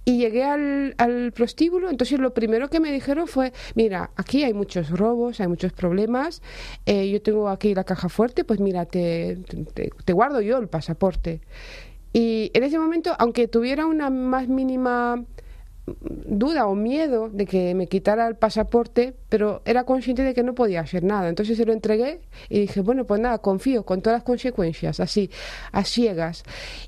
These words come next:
Y tenía, yo, ah, me dijeron que tenía una deuda de tres mil euros. Pero claro, lo que, y me, me dijeron, "Después de pagar la deuda con nosotros, eh, vamos a ir a la,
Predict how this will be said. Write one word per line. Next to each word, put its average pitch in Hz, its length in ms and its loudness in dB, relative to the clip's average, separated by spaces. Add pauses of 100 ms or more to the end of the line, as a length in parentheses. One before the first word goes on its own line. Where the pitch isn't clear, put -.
Y 240 300 2
tenía, 247 400 2
yo, 269 320 2
ah, 233 360 2
me 226 160 2
dijeron 247 300 0
que 277 100 0
tenía 240 300 2
una 262 160 2
deuda 254 340 0
de 220 140 0
tres 214 260 0
mil 240 220 2
euros. 196 560 0 (1500)
Pero 240 220 6
claro, 247 360 2
lo 226 220 2
que, - 420 -2
y - 160 2
me, 247 260 2
me 240 180 4
dijeron, 233 520 0
"Después 220 300 2
de 359 80 0
pagar 262 280 2
la 208 140 2
deuda 330 340 0 (260)
con 208 160 2
nosotros, 311 720 -2 (380)
eh, 220 440 2
vamos 247 220 0
a 302 80 4
ir 339 180 -2 (100)
a 214 200 2
la, 208 220 -2